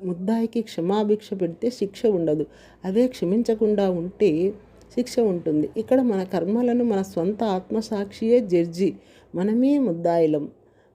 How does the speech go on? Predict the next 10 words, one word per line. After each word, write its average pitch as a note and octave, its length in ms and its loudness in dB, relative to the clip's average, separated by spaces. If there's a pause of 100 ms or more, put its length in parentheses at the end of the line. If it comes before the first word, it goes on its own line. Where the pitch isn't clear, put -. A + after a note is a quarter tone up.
మనమల్ని B3 520 2
మనం A#3 420 0
గనక A3+ 180 -2
పూర్తిగా A3 600 -4
క్షమించుకోగలిగితే, F#3 1300 0 (360)
అలాగే A3+ 320 2
తక్కిన A3+ 420 -2
వారందరినీ G#3 640 0
క్షమించి G#3 540 -2
వదిలిపెట్టేస్తే F3 1120 0